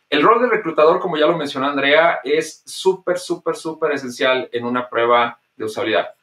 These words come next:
Yo suelo decir que el diseño centrado en el usuario y la evaluación centrada en el usuario sería maravillosa si no fuera por los usuarios.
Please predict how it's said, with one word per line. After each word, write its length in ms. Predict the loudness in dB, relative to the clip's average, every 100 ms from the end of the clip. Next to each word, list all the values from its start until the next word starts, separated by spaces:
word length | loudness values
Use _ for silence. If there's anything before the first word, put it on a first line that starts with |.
| _ _
Yo 140 | 0
suelo 240 | 4 6 6
decir 400 | 4 2 0 0
que 360 | 0 4 2
el 200 | 2 -2
diseño 320 | 0 -2 0
centrado 300 | -2 -2 -2
en 60 | 0
el 80 | -2
usuario 340 | -2 0 0
y 40 | 0
la 100 | 2
evaluación 360 | 2 2 0
centrada 280 | -2 -2 -2
en 60 | -2
el 60 |
usuario 320 | -2 0 0
sería 240 | -2 -2 0
maravillosa 540 | 0 -2 -2 -4 -6
si 160 | -10 -6
no 100 | -4
fuera 220 | -2 -2
por 100 | -4
los 160 | -10 -12
usuarios. 560 | -2 -2 -2 -10 -20